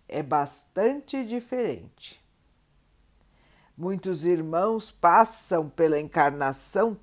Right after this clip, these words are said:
toda sem quase nada de evolução, pensando somente no seu próprio bem-estar, pensando somente na matéria,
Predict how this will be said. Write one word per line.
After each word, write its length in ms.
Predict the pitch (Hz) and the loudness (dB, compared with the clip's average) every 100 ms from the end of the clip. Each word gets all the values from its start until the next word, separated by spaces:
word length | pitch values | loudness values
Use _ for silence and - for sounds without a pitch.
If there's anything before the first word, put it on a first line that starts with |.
| - | 2
toda 560 | 208 262 151 135 113 - _ _ _ _ _ _ _ _ | 6 6 4 2 0 -8 _ _ _ _ _ _ _ _
sem 320 | _ - 190 175 | _ -14 -12 -12
quase 720 | - 196 214 240 208 196 196 | -10 -8 -6 -6 -8 -10 -10
nada 640 | 156 143 143 190 160 170 | -10 -8 -6 -6 -8 -10
de 160 | 165 165 | -6 -8
evolução, 800 | 160 135 147 143 - - 80 123 _ _ _ _ _ _ _ _ _ _ _ _ _ _ - - | -8 -8 -12 -12 -16 -16 -16 -18 _ _ _ _ _ _ _ _ _ _ _ _ _ _ -10 0
pensando 680 | 190 185 - 190 185 170 175 | 0 0 -2 0 0 0 -6
somente 1080 | - 185 160 156 165 247 262 262 - 254 233 _ _ _ | -4 2 2 2 -2 -2 -4 -8 -6 -6 -8 _ _ _
no 160 | 165 175 | -8 -8
seu 240 | 175 165 | -2 -4
próprio 640 | - 170 170 170 170 151 | -4 0 4 4 0 -8
bem-estar, 1040 | 151 131 156 147 139 - - - 165 226 240 - - - _ _ _ _ _ _ _ _ _ _ _ _ _ - | -6 0 0 -2 -8 -12 -10 2 4 4 2 -6 -20 -20 _ _ _ _ _ _ _ _ _ _ _ _ _ 0
pensando 640 | 214 202 - 214 196 175 | 2 2 -2 -2 -2 -8
somente 680 | 180 - 156 160 170 175 165 | -4 0 0 0 -6 -8 -6
na 160 | 151 | -2
matéria, 1200 | 147 139 135 _ - 156 180 202 220 214 202 226 | 0 -2 -4 _ 2 4 6 4 2 2 2 0